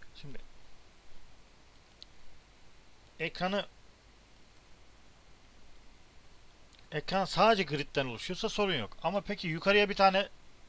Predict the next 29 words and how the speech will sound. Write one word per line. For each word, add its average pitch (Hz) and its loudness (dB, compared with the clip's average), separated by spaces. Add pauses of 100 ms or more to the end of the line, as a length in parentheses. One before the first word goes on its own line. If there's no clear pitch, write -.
(340)
metin 156 -2
koymak 123 0
istiyoruz 104 -6
ama 165 0
grid 147 -2 (160)
gibi 139 -6
değil, 139 0
sola 143 2
ya 139 6
da 143 4
sağa 135 4
değil, 127 -2 (440)
üstte 175 -2
duracak. 107 -2 (360)
Ya 143 -2
da 185 0
aşağıya 190 4
bir 165 -4
şey 175 0
koymak 143 0
istiyoruz 123 -4
dersek 180 0 (400)
grid 208 2
yapısının 180 0
uymadığını 175 0
görürüz. 123 -4 (1400)
Bu 185 2
durumda 214 4 (520)
bileşik 202 2